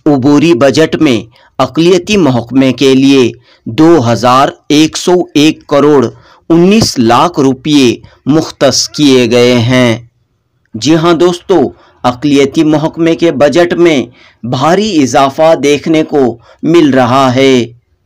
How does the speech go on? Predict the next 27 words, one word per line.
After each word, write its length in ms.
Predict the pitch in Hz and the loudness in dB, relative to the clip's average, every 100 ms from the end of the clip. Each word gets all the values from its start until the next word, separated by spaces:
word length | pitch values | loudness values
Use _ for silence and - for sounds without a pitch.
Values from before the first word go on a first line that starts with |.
| _ - | _ -14
जी 240 | 113 131 175 | -6 0 2
हाँ 200 | 170 165 | 2 2
दोस्तों, 640 | 170 170 - 185 151 - | 0 0 -2 -2 -2 -6
पिछले 380 | 139 131 156 160 | -4 -2 0 0
साल 300 | 160 151 156 | 2 2 0
के 200 | 165 165 | 0 0
मुकाबले 720 | 156 - 165 156 165 160 120 - _ _ - | -2 0 0 2 2 2 0 -6 _ _ -2
इस 240 | 175 - | 0 0
साल 380 | 156 151 143 110 - _ 117 | 0 2 2 0 -6 _ -2
माइनॉरिटी 600 | 123 135 143 156 156 180 | 0 2 2 0 2 2
डिपार्टमेंट 720 | 147 135 147 151 151 170 170 | 0 0 0 0 0 0 0
का 200 | 165 160 | 0 0
बजट 420 | 131 139 160 143 120 - _ - | 2 2 2 0 -2 -18 _ -8
दोगुना 540 | 110 156 147 147 165 | 0 0 2 0 0
से 200 | 175 180 | 0 0
भी 380 | 151 156 160 - - _ | 0 0 0 -2 -8 _
ज्यादा 440 | 117 151 175 170 147 | -4 0 2 2 2
हुआ 360 | 120 131 127 | 2 2 2
है। 480 | 120 127 127 - - _ _ _ | 2 2 2 0 -6 _ _ _
वजीर 500 | 117 127 120 147 151 | 0 0 2 2 2
आला 300 | 143 139 151 | 2 2 0
सिद्धरामैया 840 | 147 156 127 156 151 156 165 175 175 | 0 -4 0 2 2 2 2 4 4
ने 280 | 175 127 - - _ - | 2 0 -4 -14 _ -2
माइनॉरिटी 640 | 123 127 127 131 127 165 | 0 2 2 0 2 0
डिपार्टमेंट 760 | 175 131 139 139 135 165 170 175 | 2 0 0 0 0 -2 0 0
के 140 | 175 | 0
लिए 380 | 170 170 156 117 | 2 2 2 0